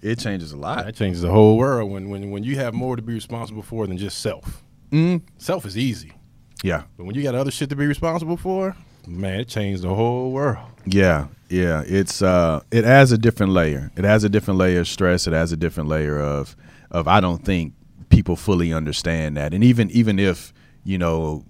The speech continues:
Speaker 1: you don't have kids that are yours, or, you know, you gotta, it's like, people always have stuff. They got family that they gotta look
Speaker 2: Yeah.
Speaker 1: out for. Like, it's,
Speaker 2: Yeah.
Speaker 1: it's always something there that are making things so anxious for you. Um,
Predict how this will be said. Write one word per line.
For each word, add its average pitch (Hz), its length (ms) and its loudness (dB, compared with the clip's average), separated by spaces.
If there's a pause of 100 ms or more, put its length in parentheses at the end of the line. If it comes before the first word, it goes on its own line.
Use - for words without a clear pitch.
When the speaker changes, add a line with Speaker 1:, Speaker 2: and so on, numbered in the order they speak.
(160)
Speaker 1:
you 98 140 -4
don't 90 140 -2
have 90 140 0
kids 90 260 0
that 85 100 0
are 82 60 -2
yours, 82 580 -2
or, 76 340 -2
you 87 120 -6
know, 80 60 -4
you 80 100 -4
gotta, 80 160 -4
it's 80 100 -10
like, 82 80 -2
people 85 240 2
always 90 220 0
have 85 180 -2
stuff. - 140 -10
They 98 80 -4
got 82 160 -2
family 85 320 -4
that 82 100 -2
they 85 80 -2
gotta 82 200 -2
look 85 160 0
Speaker 2:
Yeah. 82 120 2
Speaker 1:
out 78 100 -4
for. 85 360 -6
Like, 78 180 -6
it's, 98 140 -4
Speaker 2:
Yeah. 78 60 -12 (220)
Speaker 1:
it's 101 220 -6
always 131 380 6
something 92 420 0
there 85 360 -2 (840)
that 104 180 4
are 92 60 2
making 101 280 2
things 95 300 -2
so 90 400 -2 (300)
anxious 101 340 -6
for 85 240 -4
you. 73 300 -8
Um, 82 560 -2